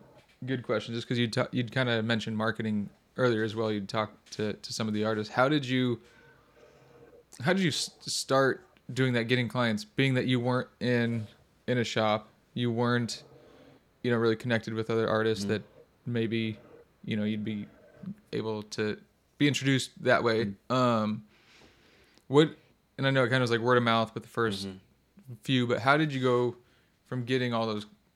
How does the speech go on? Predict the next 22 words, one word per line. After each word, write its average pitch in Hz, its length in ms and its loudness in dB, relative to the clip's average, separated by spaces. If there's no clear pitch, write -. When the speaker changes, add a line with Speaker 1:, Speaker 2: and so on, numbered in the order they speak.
Speaker 1:
from, 110 280 -6
from 120 300 -8
starting 143 420 2
to 131 80 -4
getting 123 540 0
those 117 180 -4
clients, 110 640 -2
um, 98 360 -8
by 110 80 -4
working 110 200 -6
through 110 120 -8
your 104 60 -6
parents' 107 240 -6
place? - 300 -12
Speaker 2:
Um, 135 400 4
actually, 120 540 2
honestly, 123 680 0
um, 107 300 -2
like, 98 220 0
Instagram 117 800 2
and, 107 240 -2
and, 95 460 -8